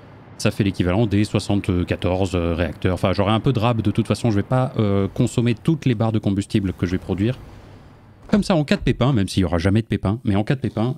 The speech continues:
euh, j'aurai du stock de barres de combustible pour relancer toute la production électrique,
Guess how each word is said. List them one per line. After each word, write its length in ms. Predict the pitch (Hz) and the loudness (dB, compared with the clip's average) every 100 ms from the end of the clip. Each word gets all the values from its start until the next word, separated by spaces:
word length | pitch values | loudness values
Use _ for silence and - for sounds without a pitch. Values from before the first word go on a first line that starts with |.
| - | -4
euh, 460 | 101 95 95 95 | -2 -2 0 0
j'aurai 260 | 92 113 131 | 0 2 2
du 100 | 113 | 0
stock 280 | - 120 107 | 0 -2 0
de 80 | 98 | 0
barres 160 | 95 | 0
de 80 | 98 | 0
combustible 520 | - 98 - 131 131 | 0 -2 0 0 0
pour 280 | 131 90 92 | 0 -2 2
relancer 520 | 131 135 117 - 131 | 2 2 0 0 -2
toute 220 | 131 160 | 0 0
la 80 | 135 | 0
production 400 | 127 113 104 113 | -2 -2 -2 0
électrique, 480 | 92 - 123 131 - | 0 0 -2 -4 -8